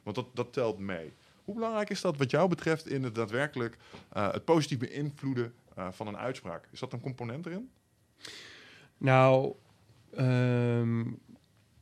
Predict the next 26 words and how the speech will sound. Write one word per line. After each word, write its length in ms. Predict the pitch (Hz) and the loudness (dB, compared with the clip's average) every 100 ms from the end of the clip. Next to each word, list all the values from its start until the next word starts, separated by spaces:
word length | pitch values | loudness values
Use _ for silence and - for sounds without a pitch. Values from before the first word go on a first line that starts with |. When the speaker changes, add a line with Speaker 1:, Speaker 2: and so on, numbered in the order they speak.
| - _ _ _ _ | -20 _ _ _ _
Speaker 2:
in 100 | 139 | 2
de 60 | 139 | 4
eerste 200 | 139 - | 2 0
plaats 200 | 131 - | -4 -2
qua 160 | 135 | 0
oefenen. 480 | 165 151 - 175 226 - _ _ _ | 0 0 -2 -6 -8 -14 _ _ _
Dat 100 | 120 | 0
heb 100 | 127 | 2
ik 60 | 120 | 2
nog 160 | 104 | 0
nooit 400 | 107 113 160 151 | 2 6 6 4
in 60 | 127 | 0
mijn 120 | 117 | -4
leven 240 | 104 101 - | -4 -6 -10
gedaan. 320 | 104 120 190 - | -12 -10 -10 -10
Speaker 1:
Oké. 100 | 98 151 - | -10 -10 -10
Speaker 2:
Er 80 | 117 | -4
zijn 140 | 123 | -2
wel 100 | 123 | -2
advocaten 500 | 117 - 127 117 - | -4 -6 -6 -6 -6
die 180 | 120 107 | -8 -8
voor 200 | - 123 | -8 -6
de 60 | |
spiegel 320 | 110 143 117 107 | -6 -8 -8 -8
gaan 200 | 110 117 | -8 -10
oefenen. 360 | 120 - 185 | -10 -12 -14